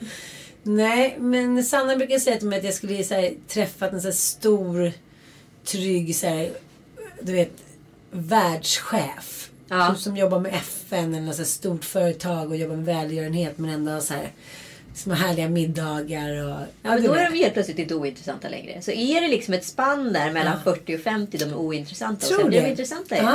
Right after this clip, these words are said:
Speaker 1: Ja, jag tror det. Så vi får bara vänta.
Speaker 2: Ja,
Speaker 1: Då
Speaker 2: vi
Speaker 1: har jag
Speaker 2: bara
Speaker 1: bara
Speaker 2: står ut.
Speaker 1: elva år kvar.
Speaker 2: Ja. <laughs> För jag känner likadant. Jag är inte alls säker på att jag skulle gå på yngre ligan.
Speaker 1: Nej, det... Alltså, ligga med yngre,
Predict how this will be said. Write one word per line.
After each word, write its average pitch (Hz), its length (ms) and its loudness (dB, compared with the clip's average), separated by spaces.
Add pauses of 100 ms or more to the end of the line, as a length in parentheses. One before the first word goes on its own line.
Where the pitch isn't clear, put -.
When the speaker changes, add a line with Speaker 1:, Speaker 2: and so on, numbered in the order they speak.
Speaker 1:
Ja, 285 80 0
jag 294 100 4
tror 330 140 0
det. 226 100 2
Så 247 120 -2
vi 277 140 2
får 311 120 -4
bara 285 160 6
vänta. 254 400 2
Speaker 2:
Ja, 170 80 0
Speaker 1:
Då 208 60 2
Speaker 2:
vi 254 80 8
Speaker 1:
har 277 80 8
jag 254 160 8
Speaker 2:
bara - 0 -
Speaker 1:
bara 220 120 6
Speaker 2:
står 269 100 6
ut. 240 80 6
Speaker 1:
elva 202 320 8
år 190 40 8
kvar. - 300 0
Speaker 2:
Ja. 233 100 8 (640)
<laughs> 254 680 2 (1200)
För - 60 0
jag 262 160 8
känner 277 200 6
likadant. 214 560 4
Jag 208 60 0
är 226 40 0
inte 220 100 0
alls 254 200 2
säker 160 240 2
på 156 120 -6
att 151 80 -4
jag 151 100 -4
skulle 151 160 -6
gå - 120 -6
på 160 120 -6
yngre 151 320 -2
ligan. 147 520 -6
Speaker 1:
Nej, 196 320 6 (120)
det... 320 280 8
Alltså, 247 260 6 (180)
ligga 233 560 4
med 311 120 6
yngre, 160 420 2